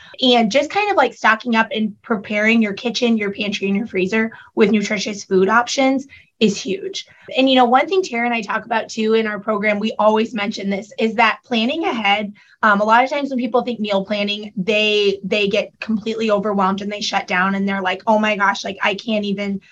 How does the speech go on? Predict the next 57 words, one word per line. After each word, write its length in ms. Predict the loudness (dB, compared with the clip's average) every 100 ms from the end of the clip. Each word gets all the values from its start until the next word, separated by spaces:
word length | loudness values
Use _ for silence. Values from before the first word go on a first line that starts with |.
| -4 0
I 100 | 4
don't 200 | 4 4
even 180 | 0
know 160 | 0 0
what 140 | 0
I 80 | -2
ate 240 | -4 -6 -4
yesterday, 680 | -4 -2 -4 0 0 0 -8 _ _
let 180 | 2 4
alone 300 | 4 2 -2
can 160 | -2 -4
I 80 |
think 200 | -4 -6
about 240 | -2 0 0
what 180 | 0 0
I'm 140 | 0
gonna 180 | 0 -2
have 300 | 0 0 0
for 120 | 0
breakfast, 400 | 0 0 -4 -4
lunch, 200 | -4 -2
and 80 | -2
dinner 220 | -2 -6
in 160 | -8 -8
three 180 | -6
days." 300 | -6 -8 -10 -18 -20 -18 0
And 180 | 2
so 140 | 4 4
we 160 | 2
kind 160 | 2 2
of 80 | 2
try 140 | 2
to 120 | 2
take 140 | -2 -6
the 80 | -8
pressure 360 | -10 -4 2
off 180 | 2 2
that 240 | 0 0 0
and 140 | -4
just 180 | -6 -2
say, 360 | 2 2 0 -6 _
maybe 280 | 0 2 2
just 280 | 2 -2 -4 2
honestly 480 | 4 4 2 0 0
shoot 260 | -2 -2
for 120 | -2
three 340 | -2 -2 0 0
meals. 460 | 0 -2 -6 -12 _ _ -20 _ _ _
Just, 360 | 2 2 2 -6 0
just 280 | 2 2 2
for 80 |
that 220 | 2 4 2
week, 220 | -2 -6
shoot 260 | -8 -8 -6
for 120 | -6
three 240 | -2 0
meals. 280 | 2 -2